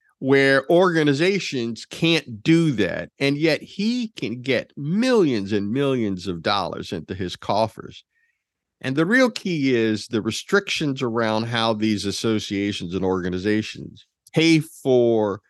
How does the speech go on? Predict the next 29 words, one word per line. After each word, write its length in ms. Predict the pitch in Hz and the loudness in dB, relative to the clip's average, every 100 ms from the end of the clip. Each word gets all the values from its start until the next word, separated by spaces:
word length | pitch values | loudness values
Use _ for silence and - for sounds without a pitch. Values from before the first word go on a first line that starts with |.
| _ _ | _ _
or 300 | 120 117 110 | 2 4 4
distribute 720 | 104 107 - 151 131 123 110 - | 2 -2 0 0 0 0 -2 -2
their 260 | 117 147 | 0 2
political 640 | 175 - 110 92 90 85 78 | 0 -4 -4 -4 -6 -10 -8
campaign 580 | - 92 85 90 80 | -6 -8 -6 -8 -8
funds 480 | 76 - 73 - - | -10 -12 -12 -12 -16
and 180 | - 110 | -10 -4
how 160 | 120 120 | 0 0
Donald 480 | 104 123 135 127 | 0 0 0 0
uses 560 | 113 113 113 104 98 90 - | 0 0 -2 -2 -6 -6 2
his 480 | 180 143 73 62 - | 4 4 0 -8 -2
are 140 | 120 | -2
two 540 | 107 - 175 175 175 175 _ _ _ _ 107 85 76 78 | -2 -2 0 0 0 -4 _ _ _ _ -18 -18 -18 _
different 560 | - 151 - 135 123 123 _ _ _ | 2 2 2 -4 -4 -6 _ _ _
entities. 800 | 139 127 101 85 73 - - - _ _ _ _ | -2 0 -2 -6 -10 -12 -16 -20 _ _ _ _
So 260 | - 139 - | 0 0 0
here's 280 | - 220 226 | 2 2 4
something 360 | 226 180 143 | 0 0 -4
for 180 | 123 127 | -2 -2
us 160 | 120 - | -2 -2
to 100 | 104 | -2
watch 320 | 104 101 - | 0 0 -2
out 240 | 92 78 | -4 -4
for. 300 | - 69 - _ - | -8 -16 -16 _ -4
Donald 360 | 135 170 214 208 | 0 2 0 -2
Trump 380 | 185 165 151 | -2 -2 -2
is 160 | 135 110 | -6 -6
raising 540 | 110 117 120 113 104 | -2 0 0 -2 -4
money. 360 | 101 92 78 - | -4 -6 -8 -14